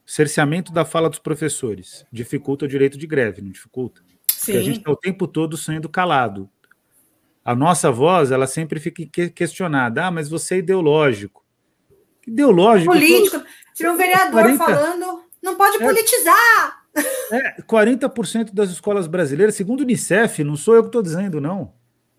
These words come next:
Speaker 1: Segundo o unicef, quarenta por cento das escolas brasileiras não têm estrutura de água potável pra poder receber os alunos na pandemia, que é a questão sanitária básica.
Speaker 2: Lavar as mãos.
Speaker 1: Isso é o dado do unicef, o nosso dado é pior ainda, né?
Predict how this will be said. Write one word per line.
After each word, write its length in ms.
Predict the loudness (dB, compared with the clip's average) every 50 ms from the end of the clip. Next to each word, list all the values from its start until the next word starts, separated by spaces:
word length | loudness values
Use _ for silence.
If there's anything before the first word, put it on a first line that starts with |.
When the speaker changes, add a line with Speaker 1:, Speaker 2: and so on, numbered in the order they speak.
| _ _ _ _ _ _ _ _ _ _ _ _ _ _ _ _ _
Speaker 1:
Segundo 300 | -12 -8 -4 -2 0 2
o 20 | 2
unicef, 400 | 2 2 2 2 2 2 2 2
quarenta 300 | 2 2 2 2 0 -2
por 140 | -4 -4 -4
cento 220 | -4 -6 -6 -6
das 180 | -8 -8 -8 -8
escolas 300 | -6 -4 -2 -2 -2 -2
brasileiras 520 | -2 -2 -2 -2 -2 -2 0 0 0 0
não 120 | -2 -2
têm 160 | -2 -2 -2 -2
estrutura 540 | -2 -4 -4 -6 -6 -4 -2 0 0 0
de 140 | 0 2 0
água 200 | 0 0 0 -2
potável 640 | -2 -4 -4 -4 -2 0 0 0 0 0 0 -2 -2
pra 160 | -2 -4 -6
poder 240 | -4 -4 -4 -4 -2
receber 340 | -2 -2 -2 -4 -4 -2 -2
os 100 | -2 -2
alunos 340 | -2 -2 -2 -4 -6 -6 -4
na 120 | -6 -4
pandemia, 680 | -4 -4 -2 -2 -2 -2 -2 0 0 0 0 0 -2 -6 _ _ _ _ _ _ _ _ _ _ _ _ _
que 80 | 0 0
é 40 | 2
a 40 |
questão 280 | 2 2 0 0 -2 -2
sanitária 480 | 0 0 0 0 0 0 0 0 0 0
básica. 640 | 2 2 2 2 2 0 -2 -6 -8 -10 -12 -12 _ _ _ _ _ _ _ _ _ _ _ _ _ _ _ _ _ _
Speaker 2:
Lavar 300 | -20 -20 -20 -20 -20 -20
as 140 | -20 -20
mãos. 220 | -20 -20 -20 -20 -20 _ _ _ _ _ _ _ _ _ _ 0
Speaker 1:
Isso 260 | 2 2 4 4 2
é 40 | 2
o 40 |
dado 360 | 2 2 2 4 4 2 2 -2
do 60 | -4
unicef, 560 | -2 -2 -4 -2 0 0 2 2 0 -2 -4
o 40 | -6
nosso 200 | -6 -6 -6 -6
dado 240 | -4 -4 -2 -2 -4
é 40 |
pior 480 | -4 -2 0 0 2 4 4 4 4 2
ainda, 380 | 0 -2 -2 -4 -6 -8 -10 -10
né? 160 | -12 -12